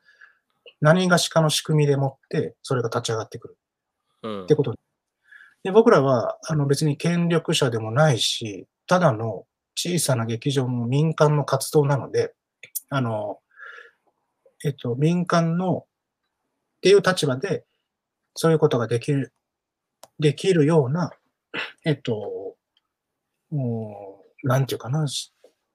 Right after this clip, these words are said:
Speaker 1: 仕組-、仕組みっていうほど大げさなことじゃないですけども、そういう環境を作りたいな。
Speaker 2: うん、うん。
Speaker 1: いうことがあります。だからビジネスパーソンの人たちと演劇を作ったり、演劇じゃなく、だけじゃなくてもいいんですよ。
Speaker 2: なるほどね。うん。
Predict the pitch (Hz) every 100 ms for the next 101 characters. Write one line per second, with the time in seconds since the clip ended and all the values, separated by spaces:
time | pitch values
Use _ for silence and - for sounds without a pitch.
0 | _ _ - - - 151 143 - - -
1 | 151 147 160 156 160 156 151 151 147 139
2 | 151 147 151 127 123 120 123 123 180 165
3 | - 175 180 170 156 - 185 180 - -
4 | - _ _ _ _ _ _ _ _ _
5 | - 107 92 - _ 107 90 90 - 117
6 | - _ _ - 208 170 143 156 165 151
7 | - 160 151 160 147 - 101 - - -
8 | - 175 - - _ _ _ _ - -
9 | _ _ 160 156 131 127 - 131 - -
10 | - 214 240 233 233 226 170 180 208 185
11 | 165 120 110 - 117 - 202 - _ 117
12 | 110 104 101 92 87